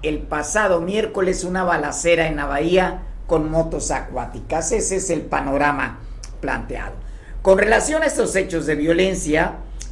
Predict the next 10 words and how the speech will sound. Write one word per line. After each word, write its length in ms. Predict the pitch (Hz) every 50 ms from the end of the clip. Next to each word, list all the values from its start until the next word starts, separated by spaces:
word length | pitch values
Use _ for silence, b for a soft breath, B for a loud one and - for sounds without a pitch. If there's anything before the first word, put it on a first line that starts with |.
| - -
que 80 | - 160
incluso 800 | 160 156 156 - 202 220 233 226 - 190 185 185 170 - - - -
ha 200 | 170 185 190 185
llegado 600 | 180 185 175 180 185 190 185 175 190 185 175 156
a 200 | 147 151 - -
causar 720 | - 143 143 147 139 - - - 175 180 175 170 156 147 143
burla 680 | 165 190 202 190 185 180 165 160 156 139 - - - 147
de 280 | 131 131 135 131 - -
cómics 500 | - 180 190 185 - - - - - -
japoneses, 840 | - 135 135 - 147 156 185 226 240 - - 233 226 226 226 - B